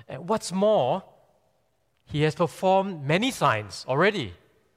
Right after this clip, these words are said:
He has performed many miracles along the way. He's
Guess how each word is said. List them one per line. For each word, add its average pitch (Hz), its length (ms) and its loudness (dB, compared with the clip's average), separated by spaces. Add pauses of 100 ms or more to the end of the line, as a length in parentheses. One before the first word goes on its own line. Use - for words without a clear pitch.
(1200)
He 156 80 -2
has 151 80 -2
performed 202 320 0
many 202 180 0
miracles 185 480 2
along 175 280 0
the 151 100 -2
way. 165 300 0
He's 120 300 -12